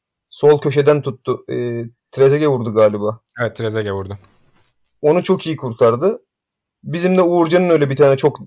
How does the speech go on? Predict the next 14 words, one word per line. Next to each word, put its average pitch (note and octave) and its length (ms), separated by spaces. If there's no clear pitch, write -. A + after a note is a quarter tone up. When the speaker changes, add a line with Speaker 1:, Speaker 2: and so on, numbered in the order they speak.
Speaker 1:
iyi D3 200
bir C#3+ 60
kurtarışı B2+ 480
var. D#3 120
İki C#3 200
tane D3 380
ortalama C3+ 720
şut - 260
kurtardı. A#2 440
Hani A#2 240
yenmez E3+ 460
o D#3+ 80
goller C3+ 320
ama E3+ 280